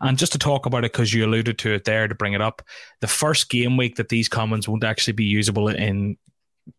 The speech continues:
Division Four or rare divisions is game week two nine two.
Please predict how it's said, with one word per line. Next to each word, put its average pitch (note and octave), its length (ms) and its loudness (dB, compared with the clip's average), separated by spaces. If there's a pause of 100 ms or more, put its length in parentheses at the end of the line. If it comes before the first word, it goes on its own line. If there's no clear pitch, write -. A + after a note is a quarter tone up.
(160)
Division G#2 360 0
Four G#2 420 0
or F#2 100 2
rare G2+ 540 0 (120)
divisions G2+ 520 0 (540)
is G#2+ 160 0
game A#2 180 0
week A2 140 0
two A2+ 160 0
nine G#2 220 0
two. A#2 340 -2